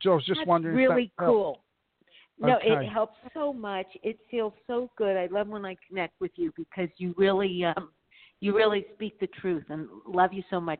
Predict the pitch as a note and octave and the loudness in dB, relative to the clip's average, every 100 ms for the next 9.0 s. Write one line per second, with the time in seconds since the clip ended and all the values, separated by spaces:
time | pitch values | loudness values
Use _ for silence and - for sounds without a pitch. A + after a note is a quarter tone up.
0 | - F3 E3+ - A#2 _ _ _ _ - | -4 -6 -4 -10 -16 _ _ _ _ 2
1 | E3 D#3 D3 C#3+ F#3 - - - _ - | 2 2 -2 2 4 2 -2 -20 _ -14
2 | F#3+ D3+ E3+ E3+ D#3+ - G3 G3 G3 - | -8 -4 -4 0 4 4 2 -2 -4 -4
3 | G3 - _ - _ - _ - - F#3+ | -14 -16 _ -20 _ -20 _ -8 -4 -4
4 | D#3 - F3+ D#3+ D#3+ - D#3 D3 E3+ E3 | -4 -2 -2 -2 -10 -6 -6 0 2 4
5 | E3 E3+ E3 F3 D#3+ F3 E3+ F#3+ F#3 G3 | 2 0 -4 -6 -4 -2 -2 -2 0 2
6 | E3+ A#3 G#3 - F#3+ D#3+ D#3 D3 C3+ - | 2 0 0 -2 0 -2 -4 -4 -4 -8
7 | _ _ _ _ _ _ _ _ _ _ | _ _ _ _ _ _ _ _ _ _
8 | - G#3 B3 B3 - G#3+ G#3 - D#3 | 2 4 2 -2 -2 -2 -2 -10 -12